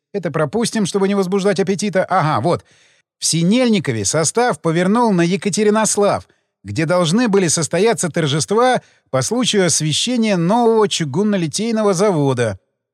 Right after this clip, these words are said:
В резиденции губернатора был дан званый обед, а вечером состоялся бал в летнем саду. Открывал бал его императорское величество в паре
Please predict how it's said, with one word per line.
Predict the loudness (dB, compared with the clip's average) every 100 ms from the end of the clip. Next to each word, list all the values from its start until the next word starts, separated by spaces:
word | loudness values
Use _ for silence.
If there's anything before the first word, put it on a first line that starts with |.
| _ -8
В | -2
резиденции | 0 0 0 0 0 0
губернатора | 0 0 0 0 0 2 2 0 _ _ -4
был | 0 0
дан | 2 2 2
званый | 2 2 2 2 0
обед, | 0 0 -2 _ _ _ _
а | -6 -2
вечером | 0 2 0 0
состоялся | -2 0 2 2 0
бал | 0 2 2
в | 2
летнем | 0 0 -2
саду. | 0 0 0 0 -4 _ _ _ -8
Открывал | -6 0 2 4 2
бал | 2 2 2
его | 0 0 2 2
императорское | 0 0 0 -2 -4 -4
величество | -2 -2 -2 -4 -4 -4
в | -2
паре | 0 2 4 2